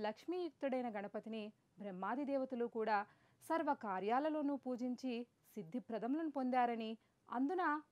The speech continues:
పాదములకు అలంకరించి ఉన్న అందెలు గల్లు గల్లుమని మంగళ నినాదాలు చేస్తుంటే నాట్యగణపతిని సేవించారని సౌరాష్ట్ర రాగంలో ఆది తాళ నిబద్ధనలో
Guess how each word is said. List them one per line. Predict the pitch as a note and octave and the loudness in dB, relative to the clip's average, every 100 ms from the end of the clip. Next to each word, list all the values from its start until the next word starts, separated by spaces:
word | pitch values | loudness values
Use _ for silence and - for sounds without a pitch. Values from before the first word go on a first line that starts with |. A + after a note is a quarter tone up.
| _ | _
పాదములకు | A3+ G3 G#3+ C#4 D4 - | 0 2 2 2 0 0
అలంకరించి | - B3 C#4 C#4 C#4 C4 C4 | 0 0 0 0 -2 -2 -4
ఉన్న | B3 | -4
అందెలు | A#3 G#3 G3 A3+ A#3 G#3+ - _ _ _ | -4 -6 -4 -2 0 0 -4 _ _ _
గల్లు | G3 C4+ F4+ | 4 6 8
గల్లుమని | G#4+ F4 E4 D#4 C#4+ B3+ C4 - - | 6 4 4 2 2 0 -2 -6 -8
మంగళ | F#3 F#3+ A3 A#3+ | -6 -4 -4 -4
నినాదాలు | G#3 G3 A#3 C#4+ D#4 C#4+ C4+ | -4 0 0 2 2 0 0
చేస్తుంటే | C4 - A#3+ A#3 B3 A3+ - _ _ G#3 | -2 -2 -4 0 0 0 -6 _ _ -6
నాట్యగణపతిని | G3+ A#3+ - C4+ B3 A3+ A3 G#3 | -4 -2 -4 -2 -2 -4 -8 -8
సేవించారని | - F#3+ G#3 C4 C4 B3+ A#3+ A#3+ A3+ - _ _ - | -4 -4 -2 -2 -2 -4 -2 -2 -4 -8 _ _ 0
సౌరాష్ట్ర | E4 F4 G4+ G#4 F#4 | 6 8 8 6 4
రాగంలో | F4 D4+ C#4 C4 B3 C4 - _ A3+ | 4 4 4 2 2 0 -4 _ -4
ఆది | A3+ A3 | -2 -2
తాళ | G#3 A#3 C4+ | -2 0 2
నిబద్ధనలో | C#4+ G#3+ B3 A3+ D4 C#4+ B3+ | 2 2 0 0 0 2 2